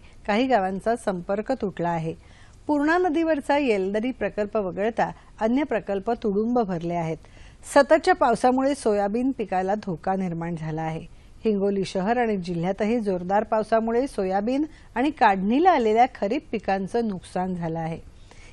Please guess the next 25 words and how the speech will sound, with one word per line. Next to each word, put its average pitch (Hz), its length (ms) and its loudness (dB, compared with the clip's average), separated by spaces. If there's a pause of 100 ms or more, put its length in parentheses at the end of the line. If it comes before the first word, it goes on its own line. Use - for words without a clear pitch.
येत्या 190 280 0
छत्तीस 202 420 -4
तासात 202 300 0
विदर्भात 185 520 -2
बहुतांश 185 540 -4
ठिकाणी, 226 460 0 (340)
मध्य 262 260 4
महाराष्ट्रासह 311 880 2
आणि 190 300 -2
मराठवाड्यात 208 560 0
बऱ्याच 175 440 -4
ठिकाणी, 175 380 -2 (320)
तर 208 100 0
कोकण 220 400 0
आणि 240 160 0
गोव्यात 180 340 -4 (120)
काही 180 220 -2
ठिकाणी 233 380 -2
पाऊस 175 280 -4
पडण्याची 175 520 -8
शक्यता 185 580 -2 (380)
हवामानशास्त्र 254 880 2
विभागाने 170 580 -4
वर्तवली 160 480 -8
आहे. 156 200 -8